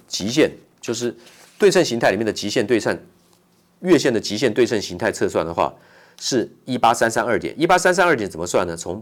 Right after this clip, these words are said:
八五二三点，那个最低点，疫情杀的最低点到一万两千五百点，一样一万两千五百点，中线的切线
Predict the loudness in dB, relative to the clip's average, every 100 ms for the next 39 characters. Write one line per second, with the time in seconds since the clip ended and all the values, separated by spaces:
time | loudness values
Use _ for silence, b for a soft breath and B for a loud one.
0 | 0 4 4 4 0 0 -4 -4 -4 -2
1 | 0 -2 -4 -6 -8 _ _ _ _ -8
2 | -6 0 0 2 0 0 -4 -4 -2 0
3 | 0 2 0 0 -4 -6 -2 -4 -4 -10
4 | -4 -2 -2 -2 -4 -6 -8 -4 -4 -6
5 | -6 -6 -4 -6 -6 -4 -2 -2